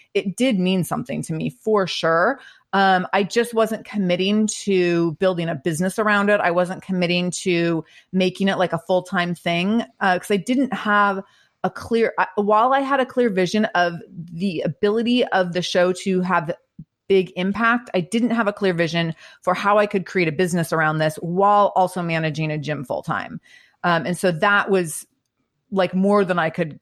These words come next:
consider initially. And then over time, it became more clear that, oh, wait, you could sell your gym <laughs> and then you would have a lot more space. And so, but that was not on my radar initially. It was very much like, this is just gonna kinda be on the side.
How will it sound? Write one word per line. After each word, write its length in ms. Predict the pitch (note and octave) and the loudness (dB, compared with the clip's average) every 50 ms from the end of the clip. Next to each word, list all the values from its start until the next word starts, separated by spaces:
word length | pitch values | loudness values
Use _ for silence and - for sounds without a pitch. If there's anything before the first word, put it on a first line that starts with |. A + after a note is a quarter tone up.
| _ _ _ | _ _ _
consider 680 | - G3+ G3 F3+ - - - F3 E3+ F3+ G3 A3+ - - | -4 -4 -2 -2 -4 -2 -2 2 2 2 2 2 -2 -4
initially. 680 | F#3+ F#3+ F#3 F3+ E3+ - A#3+ A#3 A#3+ B3 C4 C#4+ D4 - - - - _ _ _ _ _ _ | -4 -2 -2 -2 -2 0 0 2 2 2 2 0 -4 -8 -14 -20 -20 _ _ _ _ _ _
And 180 | G3 G3 G3+ G3+ | -2 0 2 2
then 100 | G3 G3 | 2 2
over 180 | F#3 F3 F3+ | 2 2 0
time, 540 | E3+ - - D4 C#4 A#3+ G3 F3+ F3 F3 F3 - | -2 0 0 2 4 4 4 4 2 0 -2 -4
it 120 | F3+ C3+ | -4 -4
became 280 | F3+ F3 - G3+ F3+ F3 | -4 -2 0 0 0 2
more 300 | E3+ E3+ F3 F3+ F3+ E3+ | 2 2 2 2 2 0
clear 280 | - - G#3+ F#3+ F#3 | 0 0 2 2 2
that, 180 | D#3+ E3+ - - - _ _ | 2 0 -2 -2 -8 _ _
oh, 160 | - F#3+ G3+ F#3+ | 0 2 2 2
wait, 380 | F3+ G3 F3+ E3 C3 B2+ - _ | 2 2 0 0 -2 -8 -14 _
you 360 | E3 D#3+ F3 F#3 F#3 F#3 F3 | -14 -8 -6 -4 -4 -4 -4
could 280 | - - F3+ E3 D#3 | -4 -4 -4 -4 -4
sell 420 | C#3+ - - - - A#3+ F4+ A#4 G#4+ | -6 -10 -6 -2 0 0 2 2 2
your 200 | C4+ F3+ E3 E3 | 2 2 0 -2
gym 460 | D#3+ - D3 D3 E3 G3+ C#4+ D#4+ - _ _ _ | -4 -4 -4 -2 -2 -2 -4 -4 -6 _ _ _
<laughs> 380 | - - C4 - - - F4+ F4 | -2 0 0 -2 -4 -8 -2 -2
and 440 | D#4+ B3+ C4 - C#4 C4 A3 G3 - - D3+ E3+ D#3+ | 0 0 0 0 0 -4 -4 -4 -8 -12 -18 -12 -4
then 160 | - G#3 F4 B4 C5+ | -2 -2 -2 -2 0
you 140 | G#4+ F4 D4+ | 0 0 2
would 140 | B3+ A#3+ A3 | 2 2 4
have 160 | G#3 A3+ G#3+ | 2 2 2
a 40 | A3 | 4
lot 220 | G#3 G#3 G3+ F#3 | 4 4 2 4
more 140 | A3+ B3 C#4 | 2 0 0
space. 340 | C#4 - A3+ C#4 G3+ F3 - | 0 -2 0 0 0 0 -2
And 140 | G#3+ G#3 G3+ | -6 -4 0
so, 240 | - A3+ G3+ F#3 - - - - _ | 2 2 2 2 0 -6 -16 -12 _
but 80 | G#3+ G#3+ | -4 0
that 120 | C4 D4+ | 0 0
was 140 | D4+ C#4 G3+ | 2 2 0
not 240 | G#3 G3+ G#3 A3 G#3+ | 2 4 4 4 4
on 80 | G3 | 2
my 80 | F#3 F3 | 2 0
radar 340 | E3+ E3+ E3+ E3+ E3 E3+ E3+ | 0 2 0 0 2 0 0
initially. 380 | E3 E3 E3+ - - C#3 C#3 | -2 -4 -6 -6 -4 -4 -2
It 100 | E3 D#3+ | -2 -2
was 120 | E3+ F3+ D#3+ | -4 -4 -4
very 300 | F3 D#3+ F3 F#3 F3+ F3 | -4 -2 0 0 0 0
much 220 | F3 E3+ E3 - | -2 -4 -2 -2
like, 140 | F3 E3 - | -4 -4 -4
this 140 | - D#3 D#3+ | -6 -8 -8
is 100 | D#3 D3 | -8 -8
just 140 | D#3 D3 - | -10 -10 -10
gonna 160 | E3+ D#3 C#3+ | -10 -12 -6
kinda 200 | - F3 E3 D#3 | -6 -4 -4 -2
be 100 | D#3 D#3+ | -2 -2
on 120 | D#3+ D#3+ | -2 -4
the 80 | D#3 D3+ | -4 -6
side. 480 | - - G3+ F#3+ F#3 F3+ F3+ F3 E3+ | -2 0 2 2 4 2 2 0 -2